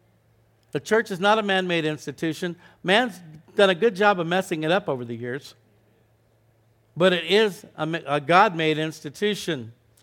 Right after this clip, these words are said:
Jesus is the one who established the church. He's the one who will sustain it. He's done it for two thousand years, and he will continue to do it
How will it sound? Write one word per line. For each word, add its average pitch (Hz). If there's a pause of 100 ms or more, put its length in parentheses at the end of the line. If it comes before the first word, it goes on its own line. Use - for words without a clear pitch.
(160)
Jesus 196
is 175
the 170
one 175
who 160
established 190
the 180
church. 185 (360)
He's 185
the 165
one 165
who 170
will 165
sustain 185
it. 196 (300)
He's 175
done 170
it 156
for 147
two 185
thousand 170
years, 170 (300)
and 143
he 165
will 160
continue 185
to 147
do 143
it 175